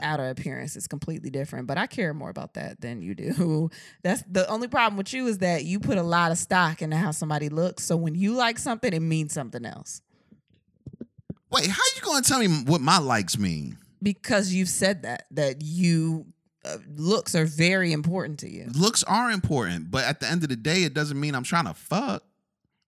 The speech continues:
Speaker 2: or I'm trying to get back with
Speaker 1: But
Speaker 2: you.
Speaker 1: it could be a gray area though, because I know how much you invest in, like, in, like, looks.
Speaker 2: No, I look at you, your ass is fat in the picture. God damn, like. But I ain't gonna put no comment on it.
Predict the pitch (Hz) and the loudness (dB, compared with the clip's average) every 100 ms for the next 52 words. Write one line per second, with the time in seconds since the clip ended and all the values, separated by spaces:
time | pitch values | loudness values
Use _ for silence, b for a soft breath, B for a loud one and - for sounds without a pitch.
0 | _ 127 147 151 175 160 120 143 101 151 | _ -4 -2 -2 -2 -2 0 -2 -2 -2
1 | 143 202 - 131 180 170 120 156 165 160 | -2 -4 -8 -2 0 0 -2 -2 -2 -2
2 | 170 170 147 143 139 131 135 131 127 147 | 0 0 -2 -2 -2 -4 -4 -4 -4 -6
3 | 151 143 139 160 135 135 104 107 123 123 | -4 -4 -2 -4 -4 -6 -6 -8 -6 -6
4 | 135 - 127 131 123 - 143 127 123 - | -6 -6 -8 -8 -12 -10 -8 -8 -8 -8
5 | 147 160 247 339 359 180 214 220 226 220 | -2 2 4 4 4 4 4 2 -2 -2
6 | - 220 196 123 190 214 - 185 - 214 | -2 -2 0 2 4 4 2 -2 -2 0
7 | 196 208 190 240 220 214 214 B B B | 0 -2 -4 -2 -2 -2 -4 B B B
8 | - 180 117 135 226 196 98 92 113 139 | -6 -4 -2 0 2 2 2 0 2 2
9 | 214 247 - - _ _ _ _ _ _ | 2 -2 -12 -20 _ _ _ _ _ _
10 | _ b b b _ - 165 214 202 190 | _ b b b _ 2 4 6 4 2
11 | 214 185 160 120 165 233 220 160 147 165 | 2 2 2 2 4 4 4 0 0 -2
12 | 214 | -6